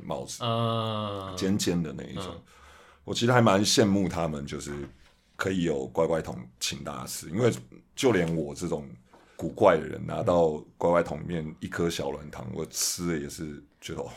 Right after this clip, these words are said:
Speaker 2: 开心。
Speaker 1: 怎么这么好吃？
Speaker 2: 真的好吃，那真的好吃。
Speaker 1: 真，真的很好吃，它口感什么都很棒。
Speaker 2: 嗯。
Speaker 1: 我小时候也很想要当一个这样子的人嘛，
Speaker 2: 嗯，
Speaker 1: 就是，
Speaker 2: 嗯，嗯。
Speaker 1: 呃，因为你，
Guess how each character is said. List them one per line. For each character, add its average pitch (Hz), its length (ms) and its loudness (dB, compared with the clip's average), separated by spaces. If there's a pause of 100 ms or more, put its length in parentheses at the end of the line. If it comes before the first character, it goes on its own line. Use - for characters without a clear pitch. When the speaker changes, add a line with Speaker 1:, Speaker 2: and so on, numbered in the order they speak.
(100)
Speaker 2:
开 92 200 -4
心。 87 320 -10
Speaker 1:
怎 - 180 -14
么 67 80 -12
这 104 100 -6
么 90 80 -6
好 - 220 -6
吃？ - 300 0
Speaker 2:
真 123 120 2
的 120 80 2
好 85 200 -2
吃， 87 280 -14
那 107 120 -10
真 85 180 -2
的 90 60 -6
好 80 160 -10
吃。 - 120 -16
Speaker 1:
真， - 40 -4
真 101 80 2
的 95 80 2
很 82 80 -2
好 71 120 -6
吃， 82 140 -10
它 85 80 -2
口 82 260 -2
感 80 200 -6
什 - 100 -14
么 60 100 -12
都 76 120 -10
很 - 80 -14 (120)
棒。 - 80 -20 (200)
Speaker 2:
嗯。 90 100 -12 (680)
Speaker 1:
我 110 220 2
小 101 160 8
时 90 100 4
候 104 80 8
也 80 120 6
很 80 120 -4
想 78 160 -4
要 73 400 0 (380)
当 90 240 4
一 87 80 -2
个 76 160 -2
这 - 140 -2
样 73 120 0
子 - 140 -14
的 - 80 -12
人 - 100 -10 (120)
嘛， - 160 -14
Speaker 2:
嗯， 101 120 -6
Speaker 1:
就 90 120 -6
是， 98 100 -4
Speaker 2:
嗯， 73 120 -4
嗯。 65 200 -6 (240)
Speaker 1:
呃， 82 240 0
因 98 120 0
为 107 80 4
你， 92 240 -2